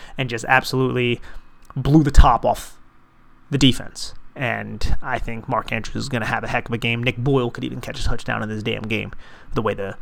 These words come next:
Ravens like to kinda run a lot of twelve, thirteen personnel. Three, I have George Kittle versus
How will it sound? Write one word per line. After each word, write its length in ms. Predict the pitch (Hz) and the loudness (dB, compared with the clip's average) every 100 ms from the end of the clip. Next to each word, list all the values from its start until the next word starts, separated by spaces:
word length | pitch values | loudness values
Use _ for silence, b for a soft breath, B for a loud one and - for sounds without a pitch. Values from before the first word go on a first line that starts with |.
| b b b b - - _ - - - - - _ | b b b b -20 -20 _ -20 -14 -14 -14 -18 _
Ravens 440 | 131 123 120 104 107 | -6 -4 -4 -6 -6
like 180 | 110 - | -6 -6
to 100 | - | -8
kinda 240 | - 123 | -6 -6
run 240 | 101 110 98 | -6 -8 -6
a 60 | |
lot 160 | 92 - | -6 -6
of 80 | - | 0
twelve, 460 | - 131 104 104 | 2 2 -2 -6
thirteen 500 | - 117 113 127 117 | -10 -10 -8 -10 -8
personnel. 480 | 123 - - - - - - | -8 -8 -8 -10 -12 -14 -8
Three, 340 | 151 156 160 | 0 4 6
I 120 | 135 | 4
have 180 | 120 123 | 0 -6
George 260 | - 113 - | -8 -10 0
Kittle 360 | - 135 135 - | 4 4 2 -4
versus 300 | - 120 - | -6 -6 -8